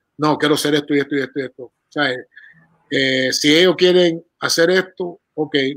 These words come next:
yo trato de poner mi mente para sacar la mejor lucha, para tener una salida, para regresar. Eh, o sea, nunca me puse con,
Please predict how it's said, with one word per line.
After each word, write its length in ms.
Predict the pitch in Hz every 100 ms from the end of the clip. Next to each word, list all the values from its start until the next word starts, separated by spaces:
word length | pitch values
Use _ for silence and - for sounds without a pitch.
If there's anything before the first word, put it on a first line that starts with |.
| -
yo 260 | 135 139 135
trato 300 | 143 147 151
de 140 | 151 147
poner 420 | 139 139 147 147
mi 160 | 139 135
mente 400 | 143 147 - 131
para 220 | 139 131
sacar 280 | - 131 135
la 100 | 139
mejor 280 | 135 135 139
lucha, 420 | 139 139 139 127 _ _ - - _ _
para 540 | 131 127 127 123 120 -
tener 360 | 123 135 139
una 180 | 143 143
salida, 380 | 139 135 139 143
para 240 | 139 131
regresar. 520 | 123 127 127 110 135 147 143 _ - - _ _
Eh, 460 | 139 131 127 127 131
o 520 | 127 - _ _ -
sea, 200 | 156 147
nunca 280 | 143 156 170
me 160 | 165
puse 360 | 147 160 151 156
con, 460 | 147 139 131 123